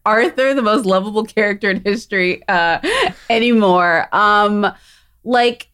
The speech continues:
I don't know. I think that we, this is what's great about this one is it's found a secondary audience. As we talked about, like, this is one, like, I've seen holiday marathons. I'm pretty sure that T N T does, like, a holiday marathon. Am I right?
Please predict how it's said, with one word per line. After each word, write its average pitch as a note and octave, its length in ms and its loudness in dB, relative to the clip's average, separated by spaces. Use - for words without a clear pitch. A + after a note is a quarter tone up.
I D4+ 100 -2
don't F#4+ 160 2
know. G#4 280 2
I G#3 180 0
think D#4 360 -2
that B3 280 -2
we, A3+ 440 -2
this B3 280 -4
is D4+ 120 0
what's B3+ 180 -2
great G3+ 240 -2
about E3 220 -2
this D#3 180 -6
one D3 160 -2
is D3+ 480 0
it's F#3 220 -2
found G#3 320 0
a A3 40 0
secondary F#3+ 600 0
audience. C#3 560 -4
As E3 180 -4
we F3 100 0
talked F#3 320 -4
about, E3 240 0
like, E3 180 -2
this G#3 160 -2
is B3 160 0
one, G3+ 220 2
like, E3 200 -2
I've D4+ 160 0
seen F4 280 2
holiday F#3 420 2
marathons. D3 640 -2
I'm D#4 220 0
pretty A#3 320 0
sure G3 260 0
that D3+ 180 0
T F#3 200 0
N D#3 140 0
T D3+ 500 -2
does, D3+ 520 0
like, C3+ 580 -2
a D3 40 -4
holiday C3+ 440 0
marathon. B2 520 -2
Am G3 140 -2
I E4 80 0
right? G#4 480 -2